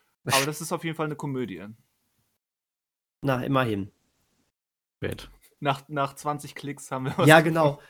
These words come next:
Speaker 2: Das, das wird so nix. Gibt's nicht irgendwie so eine
Speaker 1: Oh, den, die gibt's sogar aktuell bei Netflix. Ähm, ja,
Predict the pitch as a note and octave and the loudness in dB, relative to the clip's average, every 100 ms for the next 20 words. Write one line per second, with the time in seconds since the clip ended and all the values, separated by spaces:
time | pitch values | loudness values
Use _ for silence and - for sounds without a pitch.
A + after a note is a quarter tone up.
0 | - D3 - - D#3 D3+ F#3 A3+ E3+ C#3+ | -4 -2 -2 -2 -2 2 0 2 -2 -2
1 | C#3 - - - D#3+ - A3 - G3 G3 | -4 -4 -8 -8 -8 -4 -6 -2 -4 -4
2 | G3+ F3+ F3+ F3+ F3 E3+ - - - G3 | -2 2 2 2 0 -2 -14 -10 0 2
3 | C#3+ C#3 A#2+ D3 - F3 D#3+ C3+ C#3 C3+ | 2 -2 -4 -8 -6 -6 -6 -8 -8 -6
4 | B2 A#2 D#3 - F#2+ F#2+ - - - B2 | -6 -6 -10 -12 -14 -14 -16 -18 -10 -10
5 | A#2+ B2 A#2+ A#2+ C#3 C3+ G#2+ | -8 -10 -12 -12 -6 -6 -6